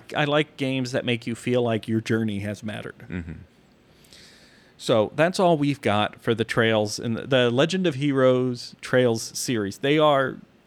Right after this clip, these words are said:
Speaker 2: great. There is so, if you want lore and you want characters and you want to lose hundreds of hours of
Speaker 1: Yeah.
Speaker 2: your life.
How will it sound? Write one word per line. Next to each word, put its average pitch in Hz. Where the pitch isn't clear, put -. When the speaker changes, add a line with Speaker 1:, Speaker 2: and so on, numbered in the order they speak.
Speaker 2:
great. 110
There 131
is 123
so, -
if -
you 185
want 175
lore 113
and 113
you 208
want 180
characters -
and 117
you 190
want 175
to 147
lose 127
hundreds 120
of 110
hours 107
of -
Speaker 1:
Yeah. 107
Speaker 2:
your 98
life. 90